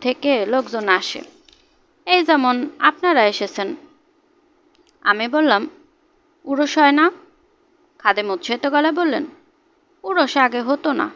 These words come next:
তবে গত শবে বরাতে অসিন বাবা আমাকে স্বপ্নে দেখা দিয়া উরস করতে বলেছেন। বাবার ওফাতের দিন এখন থেকে উরস হবে।"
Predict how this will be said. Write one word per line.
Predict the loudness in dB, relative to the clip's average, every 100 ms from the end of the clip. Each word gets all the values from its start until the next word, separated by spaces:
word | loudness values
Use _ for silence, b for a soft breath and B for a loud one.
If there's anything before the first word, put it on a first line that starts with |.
| -14 -4
তবে | -2 0 0
গত | 0 0
শবে | -2 0 0 2
বরাতে | 2 2 0 -2
অসিন | 2 0 0 0
বাবা | 2 4 2 2 0
আমাকে | 0 0 -4
স্বপ্নে | -4 -2 0 -2
দেখা | 0 -2 -2
দিয়া | -4 0 0 0 B B B B -10
উরস | -4 -2 -4 -6
করতে | -6 -6 -8
বলেছেন। | -4 -4 -6 -8 -12 -14 _ _ _ _ _ _ _ _ _ b b b b b b _ -6
বাবার | 4 4 6 6 4 2 -2
ওফাতের | -2 0 -2 -4 -6
দিন | -4 -4 -4 -10 -6
এখন | -4 -4 -6
থেকে | -6 -6 -6 -6
উরস | -4 -2 -2 -4
হবে।" | -8 -8